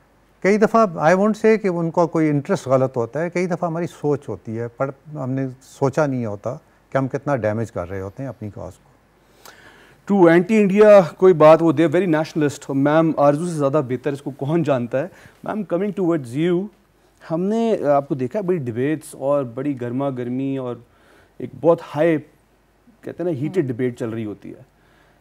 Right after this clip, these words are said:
Speaker 2: अब सबसे पहले तो what I want to ask you is, uh, how is your experience ये पूरा के पूरा? एक नया concept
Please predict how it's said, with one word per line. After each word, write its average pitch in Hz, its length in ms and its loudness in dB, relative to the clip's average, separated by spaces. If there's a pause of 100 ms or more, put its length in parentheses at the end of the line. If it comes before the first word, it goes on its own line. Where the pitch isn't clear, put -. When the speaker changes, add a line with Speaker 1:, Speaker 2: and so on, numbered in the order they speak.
(260)
Speaker 2:
अब 170 400 0
सबसे - 320 -4
पहले 208 160 2
तो 185 120 4
what 180 140 6
I 180 100 4
want 135 320 -2
to 190 180 -2
ask 160 280 -2
you 156 120 -4
is, 131 160 -2 (280)
uh, 139 140 -2 (120)
how 170 140 2
is 208 40 0
your 196 140 0
experience 139 680 -4
ये 139 60 -2
पूरा 139 280 -4
के 123 100 -6
पूरा? 104 340 -10 (460)
एक 135 180 -6
नया 139 240 -2
concept 147 540 -6